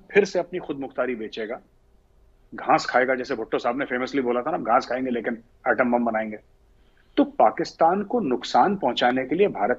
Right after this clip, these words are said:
को जंग लड़ने की जरूरत नहीं है। भारत के पास पैसा है, भारत असला खरीदता रहेगा।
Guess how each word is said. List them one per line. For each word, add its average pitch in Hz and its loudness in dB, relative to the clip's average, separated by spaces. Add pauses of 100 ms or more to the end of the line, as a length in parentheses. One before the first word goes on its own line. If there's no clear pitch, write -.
को 196 4
जंग 127 2
लड़ने 135 4
की 143 -2
जरूरत 113 -2
नहीं 101 -12
है। - -20 (600)
भारत 156 4
के 190 -2
पास 156 -2
पैसा 165 -2
है, 202 0
भारत 120 -2 (100)
असला 147 -2 (320)
खरीदता 123 -4
रहेगा। 156 0